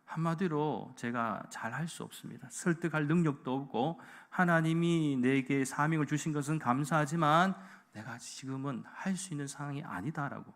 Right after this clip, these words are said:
그죠? 이 자신의 연약함을 이 표현한 것이죠. 하지만 하나님은 모세에게 아론도 붙여주시고 하나님이 함께 하실 것이다라고 약속을 해주셨습니다.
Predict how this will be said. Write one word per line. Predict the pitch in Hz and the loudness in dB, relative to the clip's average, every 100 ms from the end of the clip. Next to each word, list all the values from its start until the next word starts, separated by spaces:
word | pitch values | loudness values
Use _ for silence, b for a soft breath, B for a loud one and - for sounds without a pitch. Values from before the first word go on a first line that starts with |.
| _ | _
그죠? | - 190 - B B B B - | -10 -10 -10 B B B B -10
이 | 107 101 | -8 -4
자신의 | 120 127 - 135 127 117 | -2 0 2 2 4 4
연약함을 | 139 127 - 107 98 110 101 - B B _ | 4 4 0 -2 0 0 -4 -8 B B _
이 | 85 82 - | -16 -14 -12
표현한 | - 135 104 | -8 -6 -6
것이죠. | 85 82 - - - _ _ _ _ b b b b | -8 -12 -14 -16 -16 _ _ _ _ b b b b
하지만 | - 170 175 170 | 8 10 12 12
하나님은 | 170 165 165 165 170 165 156 143 | 12 10 10 8 8 8 6 6
모세에게 | 127 156 165 147 139 135 131 165 160 - | 6 4 6 4 6 4 4 2 0 0
아론도 | 101 123 127 | 2 2 2
붙여주시고 | 120 123 123 117 - 117 143 185 185 B B | 0 0 -2 -2 -6 -2 0 -2 -4 B B
하나님이 | - 165 156 151 151 | 0 2 2 2 0
함께 | 143 185 175 175 | -2 -2 -2 -2
하실 | 127 117 123 | -4 -4 -6
것이다라고 | 117 - - 104 104 - 104 95 98 | -6 -6 -6 -6 -6 -4 -4 -2 0
약속을 | 101 - 123 98 131 - B - | 0 -2 -6 -4 -4 -6 B -6
해주셨습니다. | 139 135 127 123 - 78 - | -6 -4 -6 -4 -6 -8 -12